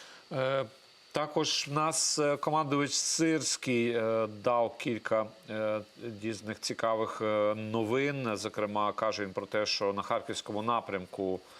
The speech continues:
ворог намагається просунутися вперед, щоб створити так званий цей пояс безпеки, про який, е, казав Путін. Яка там зараз ситуація на Харківському напрямку? Чи вдалося стримати ворога? Чи він далі несе такі великі приголомшливі втрати, як на,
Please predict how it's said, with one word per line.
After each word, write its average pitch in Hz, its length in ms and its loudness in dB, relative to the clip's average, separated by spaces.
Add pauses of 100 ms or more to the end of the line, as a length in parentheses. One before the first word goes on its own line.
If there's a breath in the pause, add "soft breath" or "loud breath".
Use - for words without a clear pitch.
(280 loud breath)
ворог 117 460 2
намагається 113 520 0
просунутися 107 680 -2
вперед, 107 500 0
щоб - 200 -8
створити 104 440 -2
так 98 200 -2
званий 104 360 0
цей 101 200 -2
пояс 95 360 0
безпеки, 127 680 -2 (460 loud breath)
про 120 160 -2
який, 123 500 -2
е, 113 220 2
казав 110 460 0
Путін. 107 440 -2
Яка 101 200 -2
там 147 180 -4
зараз 113 220 0
ситуація 101 520 -2
на 95 80 -4
Харківському 92 640 -6
напрямку? 87 500 -6
Чи 85 140 -12
вдалося 95 420 -2
стримати 104 440 -6
ворога? 117 300 0
Чи 107 120 -8
він 104 120 -4
далі 117 220 0
несе 101 300 -2
такі - 260 -6
великі 101 400 -2
приголомшливі 92 1080 -4
втрати, 98 460 -2
як 92 180 -4
на, 92 180 -4